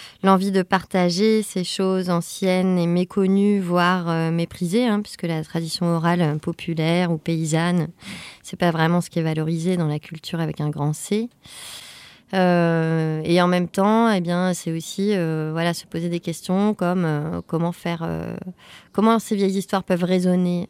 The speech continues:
avec, euh, les enjeux actuels. Et, hum,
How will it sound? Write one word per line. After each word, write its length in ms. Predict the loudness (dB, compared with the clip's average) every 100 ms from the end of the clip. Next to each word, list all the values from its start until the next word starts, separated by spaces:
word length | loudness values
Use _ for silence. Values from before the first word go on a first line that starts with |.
| -8
avec, 440 | -6 -4 -6 -6
euh, 480 | -8 -6 -8 -8 -10 -10
les 280 | -2 0 2
enjeux 440 | 2 0 -2 -4
actuels. 640 | -6 -10 -4 -4 -2 -6 -10 _ -20 -20 -20 -20 _ -2
Et, 440 | 2 2 2 2
hum, 720 | 0 0 0 -2 -2 -2 -4